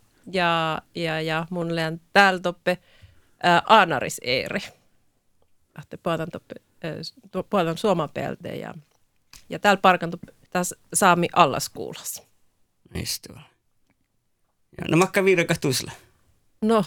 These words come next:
Speaker 1: mankka virka, mutta tappe allaskuulassa mulle, mus lähtää tutkivirki.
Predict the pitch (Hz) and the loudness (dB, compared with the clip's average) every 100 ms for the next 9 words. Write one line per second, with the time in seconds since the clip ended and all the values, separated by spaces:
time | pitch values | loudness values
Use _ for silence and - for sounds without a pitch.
0 | - 202 214 185 - 170 - 233 240 196 | 0 0 0 -2 -6 -2 4 4 4 0
1 | 202 202 233 226 233 214 254 269 - 202 | 0 -2 2 2 4 4 6 6 2 -2
2 | - 180 202 - 208 214 214 196 - 220 | 0 4 4 2 0 0 2 0 2 0
3 | 214 196 202 196 180 - 202 277 - - | 4 4 4 -2 -4 -4 0 0 -2 -4
4 | 120 110 107 - | -2 0 -2 -4